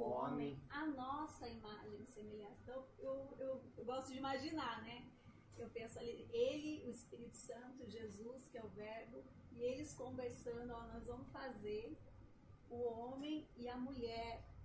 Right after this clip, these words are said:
Speaker 1: né? Ele não, quando ele olha pro casal, ele não olha separado. Ele criou do-, do-, dois seres completamente diferentes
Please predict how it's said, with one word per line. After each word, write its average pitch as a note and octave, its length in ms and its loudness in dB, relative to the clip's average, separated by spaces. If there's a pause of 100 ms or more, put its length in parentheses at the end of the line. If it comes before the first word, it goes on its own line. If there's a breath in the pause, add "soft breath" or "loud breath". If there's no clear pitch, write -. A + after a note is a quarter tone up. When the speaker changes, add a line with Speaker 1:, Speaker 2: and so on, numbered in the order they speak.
(180)
Speaker 1:
né? B3 300 -2
Ele B3+ 160 0
não, C#4+ 200 0
quando D4+ 200 0
ele C4+ 160 0
olha C#4+ 260 0
pro C4+ 180 -6
casal, B3 760 2
ele A#3+ 140 2
não C4 180 -2
olha B3 320 -2
separado. - 560 -10 (960)
Ele A3+ 180 -4
criou C4+ 720 4 (880)
do-, C#4+ 480 2
do-, D4 320 -2
dois D4 260 0
seres D#4+ 800 2 (100)
completamente E4 1000 -2
diferentes C4+ 1080 -4